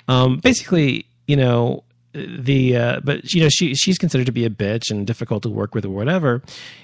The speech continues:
And, um, I, I think that people often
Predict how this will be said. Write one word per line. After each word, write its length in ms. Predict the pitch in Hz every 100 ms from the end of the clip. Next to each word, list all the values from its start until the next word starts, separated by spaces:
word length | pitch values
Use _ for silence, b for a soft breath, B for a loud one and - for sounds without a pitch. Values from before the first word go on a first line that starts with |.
| _
And, 420 | 127 131 127 127 127
um, 380 | 123 120 120 -
I, 100 | 110 -
I 80 | 165
think 260 | - 233
that 300 | 196 165 101 - _ - B B -
people 480 | 170 175 165 151 -
often 680 | 120 123 135 123 120 113